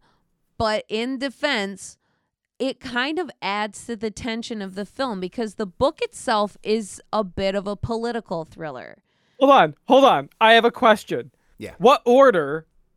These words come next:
Speaker 2: were they f-, the scenes filmed in? Right? Did they make Kyle MacLachlan sit in a sound booth and whisper his
Speaker 3: <laughs>
Speaker 2: lines and then sit him down and play them to him? Or did they film him and then have him sit down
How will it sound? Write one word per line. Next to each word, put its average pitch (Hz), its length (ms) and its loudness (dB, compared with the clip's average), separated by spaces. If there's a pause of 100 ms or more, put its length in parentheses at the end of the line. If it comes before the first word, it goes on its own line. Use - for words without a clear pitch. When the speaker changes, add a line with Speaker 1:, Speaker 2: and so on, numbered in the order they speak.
(120)
Speaker 2:
were 185 180 2
they 180 160 2
f-, - 260 -10
the 196 200 2
scenes 196 360 -2
filmed 202 320 0
in? - 200 -8 (640)
Right? 202 240 2 (100)
Did 190 320 2
they 226 480 4
make 226 540 0
Kyle 214 280 2
MacLachlan 190 600 -2
sit 208 260 -4
in 180 60 -8
a 185 40 -6
sound 180 360 -2
booth 139 280 -2 (420)
and 170 360 -8
whisper 190 460 -2
his 175 260 -2
Speaker 3:
<laughs> 165 40 -6
Speaker 2:
lines 190 600 0 (380)
and 220 200 4
then 196 160 0
sit 208 340 2
him 220 220 4
down 196 260 4
and 180 180 -2
play 180 280 -2
them 226 240 2
to 285 160 -2
him? 285 340 -2 (360)
Or 247 220 6
did 202 240 4
they 190 220 4 (320)
film 453 360 8
him 170 440 -6 (420)
and 240 300 2
then 262 220 6
have 277 300 2
him 233 220 0
sit 233 420 0
down 208 440 2